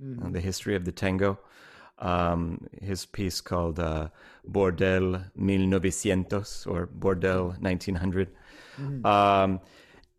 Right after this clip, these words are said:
Speaker 2: it was very challenging on harmonica. Um,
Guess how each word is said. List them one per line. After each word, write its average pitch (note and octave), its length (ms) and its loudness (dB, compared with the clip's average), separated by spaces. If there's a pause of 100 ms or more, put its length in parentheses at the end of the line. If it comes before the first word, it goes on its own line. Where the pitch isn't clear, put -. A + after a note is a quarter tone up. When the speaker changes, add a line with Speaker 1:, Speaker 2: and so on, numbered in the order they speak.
(380)
Speaker 2:
it A#2+ 120 4
was G#2 220 2
very B2 240 6
challenging A2 500 4
on F#2+ 100 2
harmonica. G2 760 0 (180)
Um, F#2+ 600 0